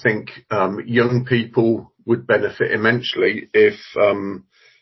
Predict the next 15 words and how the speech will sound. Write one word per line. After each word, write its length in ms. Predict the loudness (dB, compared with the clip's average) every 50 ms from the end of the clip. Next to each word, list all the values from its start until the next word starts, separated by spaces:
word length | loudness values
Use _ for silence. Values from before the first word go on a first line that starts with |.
| _ -20
statutory 680 | -18 -10 -6 -4 -4 -4 -4 -10 -12 -6 -2 0 0 0
agencies 640 | 0 -2 -2 -4 -10 -10 -8 -4 -4 -4 -4 -4
could 200 | -8 -12 -14 -14 -12
start 340 | -8 -4 -4 -4 -4 -6 -10
to 60 | -12
synchronise 960 | -12 -8 -4 -4 -4 -4 -4 -4 -4 -4 -4 -4 -6 -6 -4 -6 -6 -6 -8 -14 _ -10
and 200 | -10 -10 -10 -6
work 360 | -2 0 2 2 2 0 -4 -18 -20 _ -10
closer 400 | -4 -2 0 0 0 -2 -4 -4
in 140 | -4 -4 -6
partnership 680 | -6 -6 -6 -4 -6 -8 -10 -8 -4 0 0 0 0 -2 -4
around 280 | -2 -2 -2 -2 0
their 140 | -2 -4 -4
commissioning 520 | -4 -6 -6 -6 -6 -6 -6 -6 -8 -8 -8
cycles 680 | -8 -6 -6 -6 -6 -8 -8 -8 -8 -8 -10 -14 -18